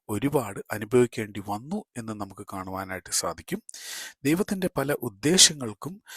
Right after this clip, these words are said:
കാലതാമസം വരുത്തി അല്ലെങ്കിൽ വ്യതിചലിക്കേണ്ടി വന്നു, deviate from എന്ന് നമുക്ക്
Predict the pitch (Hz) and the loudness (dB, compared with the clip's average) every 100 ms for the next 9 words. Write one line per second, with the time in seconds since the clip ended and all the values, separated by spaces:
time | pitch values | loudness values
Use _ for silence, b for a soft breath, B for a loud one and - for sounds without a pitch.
0 | B B - 131 190 - 170 151 - 120 | B B -2 2 2 0 -2 0 0 2
1 | 104 101 - 165 107 101 101 151 _ _ | -2 -2 -2 -2 -2 -4 -6 -8 _ _
2 | 107 117 180 - 175 - 147 123 110 104 | 0 0 2 2 2 2 0 0 -2 -4
3 | 98 92 _ - 131 139 143 - - 95 | -6 -10 _ -4 -2 -2 -4 -2 0 0
4 | _ _ B B B 127 123 120 113 107 | _ _ B B B -8 -4 -2 0 0
5 | 98 | -4